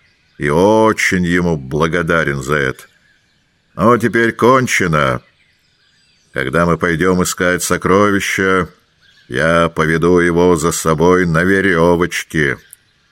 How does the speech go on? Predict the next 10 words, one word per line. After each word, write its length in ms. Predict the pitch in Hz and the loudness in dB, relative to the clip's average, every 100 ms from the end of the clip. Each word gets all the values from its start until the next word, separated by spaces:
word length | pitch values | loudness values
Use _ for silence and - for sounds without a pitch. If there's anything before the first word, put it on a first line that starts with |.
| _ | _
Он 240 | 65 80 87 | -4 -2 0
нам 240 | 90 85 | -2 -2
дороже 440 | 78 85 90 87 | -2 2 2 0
золота, 760 | 82 71 90 107 104 - 101 87 | 0 0 2 2 0 0 0 0
и 240 | 85 85 | -2 -2
мы 280 | 82 78 90 | 0 0 0
сохраним 760 | 87 101 - 82 90 80 90 95 | 0 -4 -2 -2 -2 0 0 0
его 380 | 92 78 85 101 | 0 2 2 0
в 100 | - | -2
целости, 920 | - 87 98 120 110 - 110 82 | -2 0 2 0 -2 -2 0 0